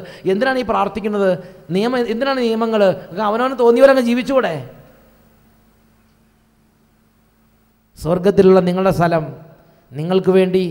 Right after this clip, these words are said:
നിങ്ങൾക്ക് വേണ്ടി മാത്രം ഒരുക്കിയതാണെന്ന് തോന്നുന്നു, കാരണം നിങ്ങൾ അതിനു വേണ്ടി സൃഷ്ടിക്കപ്പെട്ടിട്ടുള്ളവരാണ്.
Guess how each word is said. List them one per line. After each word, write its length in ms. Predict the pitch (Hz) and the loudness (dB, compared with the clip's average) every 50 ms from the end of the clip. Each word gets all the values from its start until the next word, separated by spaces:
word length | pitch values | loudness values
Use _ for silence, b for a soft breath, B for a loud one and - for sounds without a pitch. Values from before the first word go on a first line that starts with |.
| 170 - - - - _ _ - 120 139 | -8 -12 -18 -20 -20 _ _ -14 -8 -6
നിങ്ങൾക്ക് 300 | 156 170 190 190 185 170 190 | -4 0 0 0 2 4 2
വേണ്ടി 160 | 190 185 185 175 175 165 | 2 2 0 -2 -2 -2
മാത്രം 960 | 165 175 185 202 208 214 214 214 220 220 220 226 226 - - - 226 220 214 202 180 | -2 -2 -2 0 0 0 0 2 4 2 2 2 0 -8 0 4 4 6 6 4 4
ഒരുക്കിയതാണെന്ന് 640 | 175 175 165 - 156 175 175 170 165 160 165 160 151 | 2 0 -2 0 2 2 4 4 2 0 -2 -2 -2
തോന്നുന്നു, 280 | 151 147 151 147 - 143 | -2 -2 -2 -4 -4 0
കാരണം 360 | 139 143 147 147 151 151 147 143 135 B B B B B 127 139 147 | 0 0 0 2 0 -2 -2 -4 -8 B B B B B -8 -4 -2
നിങ്ങൾ 300 | 156 156 160 165 165 160 160 156 160 156 156 135 | 0 0 2 2 4 4 4 4 2 -2 -4 -4
അതിനു 260 | 139 139 175 180 180 170 160 | -2 0 0 2 2 2 2
വേണ്ടി 200 | 156 151 151 156 - - | 2 2 0 -4 -6 -6
സൃഷ്ടിക്കപ്പെട്ടിട്ടുള്ളവരാണ്. 1300 | 143 131 - - - - - - 170 - - 147 131 - 139 - 135 131 131 127 127 123 120 113 113 - | -8 -12 -10 -8 -8 -6 -6 -6 -8 -6 -6 -6 -6 -6 -10 -12 -14 -14 -14 -14 -14 -14 -16 -18 -20 -20